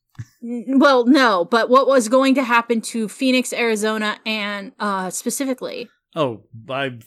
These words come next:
Speaker 2: forgot what happened there, here.
Speaker 1: Phoenix, Arizona. So what happens is, um, everything crumbles to dust and dirt, and with the big sandstorms you guys have out there, the erosion is just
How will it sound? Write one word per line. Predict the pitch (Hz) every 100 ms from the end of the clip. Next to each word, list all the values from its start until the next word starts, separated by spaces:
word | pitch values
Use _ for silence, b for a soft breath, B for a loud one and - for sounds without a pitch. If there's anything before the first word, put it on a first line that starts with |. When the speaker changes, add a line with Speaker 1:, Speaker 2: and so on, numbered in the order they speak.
| -
Speaker 2:
forgot | 127 117 143 151
what | 127
happened | 135 123 117
there, | 143 143
here. | 123 185 156 170 _ _ _ _ _ _ _ _
Speaker 1:
Phoenix, | 311 370 359
Arizona. | 339 320 269 302 254
So | -
what | 269 269
happens | 311 320 285
is, | 269 247 214
um, | 247 226 196 175 -
everything | 269 330 339
crumbles | 294 277 240 208 208 - 208 -
to | 240 196 - _ -
dust | 202 180 - -
and | 190 170
dirt, | 208 196 185 -
and | 220 190 190
with | 190 190
the |
big | 190 220
sandstorms | - 214 202 226 202 196
you |
guys | 190 185
have | 196 185
out | 185
there, | - 185
the | 170 180
erosion | 185 220 220 208 180
is | 170 -
just | 202 165 -